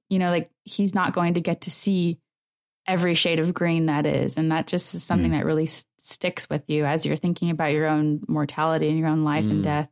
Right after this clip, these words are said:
Speaker 3: And that kind of God has put you, and, and it, as God has kind of put you in this moment, in this time in history. And that sort of ties into what you were saying, Thomas, too, in, in your
Speaker 2: Mm-hmm.
Speaker 3: quote, where it's like, the time that is given us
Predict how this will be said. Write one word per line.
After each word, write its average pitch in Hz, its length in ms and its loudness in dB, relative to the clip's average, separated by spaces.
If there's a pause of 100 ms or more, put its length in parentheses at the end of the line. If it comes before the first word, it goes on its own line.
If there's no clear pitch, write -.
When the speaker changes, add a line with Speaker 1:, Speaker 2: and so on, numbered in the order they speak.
(480)
Speaker 3:
And 123 180 0
that 123 300 0 (240)
kind 139 160 0
of 117 140 0
God 135 340 2
has 127 160 0
put - 340 -4
you, 117 540 2 (680)
and, 131 220 0
and 143 320 0
it, 143 520 -2 (200)
as 131 140 0
God 160 240 2
has 170 100 -4
kind 165 160 -2
of - 100 -4
put 170 140 -2
you 147 180 0
in 143 220 2
this - 180 -2
moment, 123 400 0
in 107 180 0
this 113 220 -2
time 110 320 0
in 95 80 0
history. 101 560 -4 (480)
And 131 160 0
that 175 160 0
sort 175 220 2
of 143 140 0
ties 151 280 0
into 147 220 2
what 139 120 2
you 151 120 2
were 196 100 2
saying, 101 300 0
Thomas, 95 360 -2
too, 143 180 0
in, 107 120 0
in 104 140 0
your 123 160 2
Speaker 2:
Mm-hmm. 104 160 2
Speaker 3:
quote, 95 140 0
where 101 140 2
it's 101 120 -6
like, 107 180 -2 (640)
the 120 80 -2
time 156 440 0
that 127 120 2
is 107 160 0
given 123 300 0
us - 420 -10